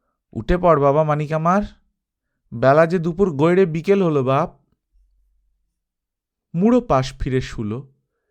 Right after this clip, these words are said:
নিঃশ্বাস যেন অনিয়মিত কয়েক পল, আবার স্বাভাবিক। ফরর ফরর নাক ডাকছে। নিচু হয়ে ছেলের পেটে আলগা হাত বোলালো রাবেয়া।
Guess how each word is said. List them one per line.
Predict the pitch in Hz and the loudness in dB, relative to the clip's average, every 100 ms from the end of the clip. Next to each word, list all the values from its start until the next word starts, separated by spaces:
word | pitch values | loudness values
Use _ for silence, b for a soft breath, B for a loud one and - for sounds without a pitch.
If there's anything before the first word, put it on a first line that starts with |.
| _ _ _ _ | _ _ _ _
নিঃশ্বাস | 139 185 - 196 170 - | -4 -4 -4 -6 -8 -6
যেন | 160 156 | -6 -6
অনিয়মিত | 151 117 127 135 131 131 127 | -6 -4 -2 0 -2 -2 -6
কয়েক | 127 113 101 - - | -8 -4 -4 -6 -10
পল, | 107 180 - _ _ _ _ _ _ _ _ _ | -8 -8 -14 _ _ _ _ _ _ _ _ _
আবার | 104 104 101 | -4 -2 -4
স্বাভাবিক। | - 90 80 87 76 - _ _ _ _ _ _ _ _ _ _ _ _ _ - | -6 -8 -8 -8 -10 -14 _ _ _ _ _ _ _ _ _ _ _ _ _ -6
ফরর | 139 123 117 | 0 0 0
ফরর | - 117 110 107 | -2 -4 -4 -2
নাক | 107 95 90 | -2 -4 -4
ডাকছে। | 95 - - 165 175 _ _ _ _ _ _ _ _ _ _ _ _ _ _ _ - | -6 -6 -12 -14 -14 _ _ _ _ _ _ _ _ _ _ _ _ _ _ _ 2
নিচু | 170 208 247 185 | 4 6 4 4
হয়ে | 180 208 208 b _ | 2 0 -4 b _
ছেলের | - 156 165 156 | -4 0 0 0
পেটে | 147 139 147 | -2 0 -2
আলগা | - 113 120 120 | 2 2 4 2
হাত | 107 98 - | 2 -2 -2
বোলালো | 98 101 98 95 | -4 0 0 0
রাবেয়া। | 95 76 71 73 71 | -4 -6 -6 -10 -10